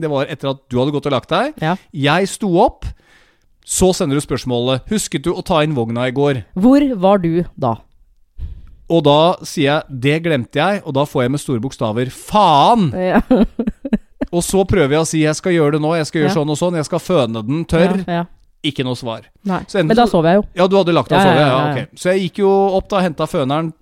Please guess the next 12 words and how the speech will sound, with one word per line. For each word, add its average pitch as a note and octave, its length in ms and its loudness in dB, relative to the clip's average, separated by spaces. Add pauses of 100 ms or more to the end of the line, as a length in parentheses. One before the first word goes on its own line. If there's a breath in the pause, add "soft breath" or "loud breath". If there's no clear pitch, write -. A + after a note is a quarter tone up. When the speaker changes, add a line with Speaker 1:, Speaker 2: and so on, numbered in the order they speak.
(120)
Speaker 1:
tok D3+ 240 -6
inn D3 80 0
vogna C3 320 0
og D3+ 240 0
satt - 240 -6
der C3+ 160 -2
nede A#2 240 -2
i B2 60 0 (260)
nærmere A#2+ 480 -4
en B2+ 160 -6
halvtimes A#2 460 -8
tid. C#3 180 -6